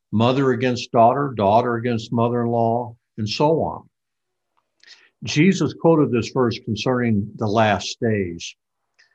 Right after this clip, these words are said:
I think that Jesus could have just as easily been talking about social media, such as Facebook. Facebook is a five hundred and fifty billion dollar industry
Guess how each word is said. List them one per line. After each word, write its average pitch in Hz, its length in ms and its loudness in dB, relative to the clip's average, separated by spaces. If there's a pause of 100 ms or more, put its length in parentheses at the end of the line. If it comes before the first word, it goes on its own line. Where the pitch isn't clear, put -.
(200)
I 143 80 0
think 180 220 4
that 143 120 0
Jesus 143 460 0
could 147 180 -2
have 120 160 0
just 135 280 -2
as 107 140 0
easily 127 340 0
been 101 200 -2
talking 117 380 -2
about 110 240 -4
social 127 420 0
media, 113 540 -2 (720)
such 107 360 -4
as 101 140 -8
Facebook. - 600 -6 (1160)
Facebook 139 680 2 (720)
is 117 140 -2
a 113 60 0
five 143 380 2
hundred 135 360 -2
and 101 140 -4
fifty 147 440 -2
billion 135 720 0
dollar 123 480 2
industry 95 760 -4